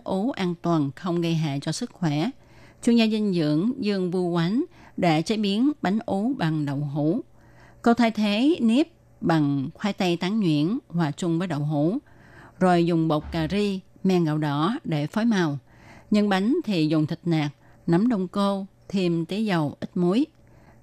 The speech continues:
Chuyên gia dinh dưỡng cho biết, chiếc bánh ú này dễ tiêu hóa hơn là bánh ú làm bằng gạo nếp. Nó là ít muối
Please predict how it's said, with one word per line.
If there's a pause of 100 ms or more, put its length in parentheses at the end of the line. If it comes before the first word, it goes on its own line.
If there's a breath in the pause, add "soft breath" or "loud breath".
(220)
Chuyên
gia
dinh
dưỡng
cho
biết, (220)
chiếc
bánh
ú
này
dễ
tiêu
hóa
hơn
là
bánh
ú
làm
bằng
gạo
nếp. (480 loud breath)
Nó
là
ít
muối